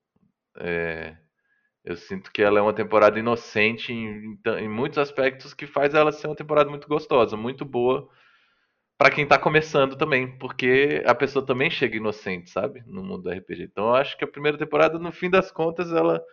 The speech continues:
escreveu certo por linhas tortas, sabe? Ela é a melhor primeira temporada possível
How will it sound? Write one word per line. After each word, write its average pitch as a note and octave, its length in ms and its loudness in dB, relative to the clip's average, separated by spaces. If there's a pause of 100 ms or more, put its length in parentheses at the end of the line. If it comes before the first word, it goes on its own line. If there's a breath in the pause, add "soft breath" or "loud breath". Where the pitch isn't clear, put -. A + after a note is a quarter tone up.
(400 soft breath)
escreveu C#3+ 420 6
certo B2+ 360 2
por C3+ 160 -2
linhas C#3+ 220 -4
tortas, F#2+ 420 0
sabe? A2 320 -2
Ela F#2+ 140 2
é G#2+ 40 6
a A2 60 4
melhor A#2+ 420 6
primeira B2+ 320 0
temporada A2+ 520 0
possível A2+ 680 -12